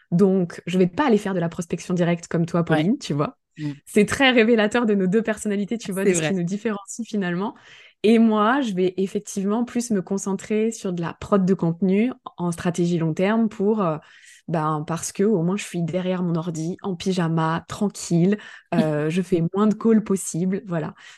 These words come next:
Speaker 1: Donc, bien être, euh, au clair avec soi-même sur quels sont nos points forts, ce qu'on aime vraiment faire, et cetera, pour les,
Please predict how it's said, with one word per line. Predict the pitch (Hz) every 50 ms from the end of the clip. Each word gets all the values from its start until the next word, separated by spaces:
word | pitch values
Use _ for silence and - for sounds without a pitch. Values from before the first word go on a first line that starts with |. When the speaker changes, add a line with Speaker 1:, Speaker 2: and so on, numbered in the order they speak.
| -
Speaker 1:
Donc, | 175 170 196 208 214 - - _ _ _ _ _ _ _ _ _ _ _ -
bien | 190 180 165 170 226 247 269 277 262
être, | 208 214 220 - - - - 202
euh, | 185 175 170 165 165 - - -
au | 185 180 170
clair | - - 269 269 240
avec | 208 185 185 -
soi-même | - - 202 185 190 196 196 220 226 226 - _ _ _ _ _ _ _
sur | 165 - - - - 185 185 - -
quels | - 208 196
sont | - - 208 208
nos | 202 180
points | 170 - 185 170 170
forts, | - - 180 175 170 175 - - - _ _ _ _ _ _ _
ce | - - -
qu'on | - - 180 170 180 196
aime | 196 208 208 208 185 165 -
vraiment | - 165 175 175 180 185 180 175
faire, | 170 - 175 170 170 175 180
et | 165
cetera, | - - 180 165 170 160 170 175 170
pour | - - 170 - 214 -
les, | 151 175 170 156 156 151 175 175 170